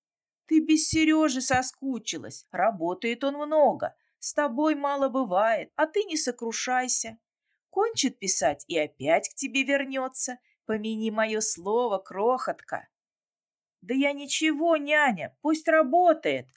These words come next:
отвечала я, довольная отчасти тем, что чуткая старуха не докопалась до истинной причины моего горя. А между тем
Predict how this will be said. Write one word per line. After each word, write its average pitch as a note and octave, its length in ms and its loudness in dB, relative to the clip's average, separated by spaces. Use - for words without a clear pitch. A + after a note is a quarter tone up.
отвечала D#3+ 540 -4
я, D3+ 200 -2
довольная B3 800 -2
отчасти - 560 -12
тем, D4 320 -4
что - 220 -8
чуткая D#4+ 460 -4
старуха D#4+ 540 -2
не D#4 140 -6
докопалась D4+ 920 -2
до D#3+ 160 0
истинной F#3 640 -2
причины A3+ 580 -10
моего E3+ 440 -12
горя. D3 520 -6
А F#3 100 -8
между F3+ 360 -12
тем B3 340 -10